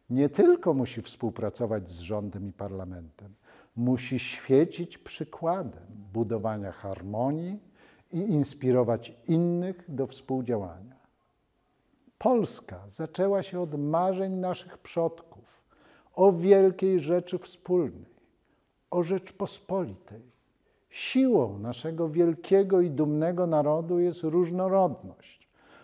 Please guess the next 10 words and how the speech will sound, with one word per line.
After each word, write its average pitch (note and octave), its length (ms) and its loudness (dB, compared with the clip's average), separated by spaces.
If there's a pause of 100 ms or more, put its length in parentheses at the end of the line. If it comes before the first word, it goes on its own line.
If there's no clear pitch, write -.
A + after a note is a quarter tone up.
(120)
poszanowanie D3 760 2
przyrodzonej D#3+ 720 0
godności D#3+ 720 -2
ludzkiej G#2 640 -16 (420)
i F3 120 4
zrozumienie, D#3+ 1120 6
że G#2+ 200 -6
wszyscy - 540 -4
jesteśmy F#3 640 0
równi A#2+ 600 -2